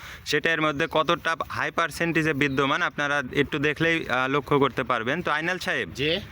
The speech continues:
Speaker 1: এটার বয়স এবং সিঙ্গেলে দাম দর
Speaker 2: বয়স
Speaker 1: কত
Speaker 2: আমি
Speaker 1: রাখবেন?
Speaker 2: বললাম যে আঠারো মাস বয়স। এই আর এই গরুটি সিঙ্গেলে কোনো সহায় ভাই বন্ধু যদি নিতে চায়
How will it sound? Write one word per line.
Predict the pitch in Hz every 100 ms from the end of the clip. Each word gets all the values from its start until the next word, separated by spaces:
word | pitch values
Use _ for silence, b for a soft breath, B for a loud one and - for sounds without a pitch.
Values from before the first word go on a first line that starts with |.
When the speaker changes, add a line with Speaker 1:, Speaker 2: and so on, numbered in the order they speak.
| B B B
Speaker 1:
এটার | - 156 175 151
বয়স | 143 170 190 196
এবং | 190 185
সিঙ্গেলে | - 190 190 190
দাম | 175 170
দর | 165
Speaker 2:
বয়স | 160
Speaker 1:
কত | 151 147
Speaker 2:
আমি | 120
Speaker 1:
রাখবেন? | 95 95
Speaker 2:
বললাম | 180 180 190 185
যে | 190 196 190
আঠারো | 147 156 165 180
মাস | 185 185 156
বয়স। | 151 120 139
এই | 147 175 170
আর | 165 160
এই | 151 165 175
গরুটি | 180 180 185 175
সিঙ্গেলে | - 170 175 175
কোনো | 175 170
সহায় | 160 156 160 165 147
ভাই | 151 151
বন্ধু | 165 160 160
যদি | 160 156
নিতে | 156 156 156
চায় | 160 170